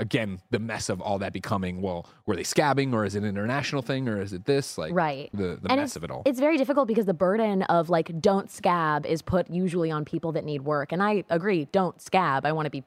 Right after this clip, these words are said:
Speaker 2: very clear about
Speaker 1: Sure.
Speaker 2: that. Um, but it is very hard when the burden of it is put on people that are struggling in an industry that need work. Um, and there are always going to be people that will step in and fill in for that,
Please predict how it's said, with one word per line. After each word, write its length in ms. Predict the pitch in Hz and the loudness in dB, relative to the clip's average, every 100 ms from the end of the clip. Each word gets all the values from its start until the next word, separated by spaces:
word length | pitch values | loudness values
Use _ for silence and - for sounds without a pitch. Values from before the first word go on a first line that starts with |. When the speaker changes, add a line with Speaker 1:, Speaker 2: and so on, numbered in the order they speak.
| _ | _
Speaker 2:
very 240 | 196 160 | 2 2
clear 300 | 135 190 165 | 0 0 2
about 120 | 151 | 4
Speaker 1:
Sure. 120 | 139 131 | 2 2
Speaker 2:
that. 260 | 139 131 - - - - | 4 2 0 -12 -10 0
Um, 300 | 185 170 160 | 2 2 2
but 140 | 202 | 2
it 80 | 180 | 4
is 180 | 196 180 | 4 4
very 160 | 180 | 2
hard 320 | 170 170 165 | 4 2 2
when 160 | 160 160 | 2 0
the 80 | 151 | -2
burden 460 | 131 190 180 175 | 0 2 4 2
of 240 | 165 151 147 | 2 0 2
it 120 | 143 | 0
is 140 | 143 | -2
put 220 | - 165 - | -2 -4 -2
on 240 | 147 147 | -4 -4
people 460 | - 139 143 131 135 | -4 -2 0 0 0
that 220 | 139 123 - | 0 0 2
are 300 | 139 135 - | 2 2 -4
struggling 500 | - 226 190 170 160 | 0 2 2 0 -2
in 60 | 151 | -4
an 80 | 143 | -4
industry 380 | 143 151 156 | -4 -4 -2
that 120 | 143 143 | -2 -2
need 300 | 151 151 131 | -2 -2 -4
work. 560 | 131 151 139 - - - - - - | -2 0 0 -4 -16 -20 -20 -20 -2
Um, 480 | 170 175 156 143 127 - | 0 2 0 -4 -8 -4
and 400 | 165 156 151 151 - _ | -2 0 -2 -4 -10 _
there 280 | - 170 170 | -2 2 2
are 60 | 165 | 4
always 300 | 160 156 156 | 4 2 2
going 140 | 156 | -2
to 60 | 147 | -4
be 100 | 143 | -4
people 240 | 143 135 | -4 -4
that 100 | 139 | -4
will 80 | 147 | -4
step 220 | 139 131 | -2 -2
in 80 | 143 | -2
and 100 | 139 | -2
fill 160 | 131 127 | -2 -2
in 120 | 131 | -4
for 100 | 151 | -2
that, 180 | 143 | -2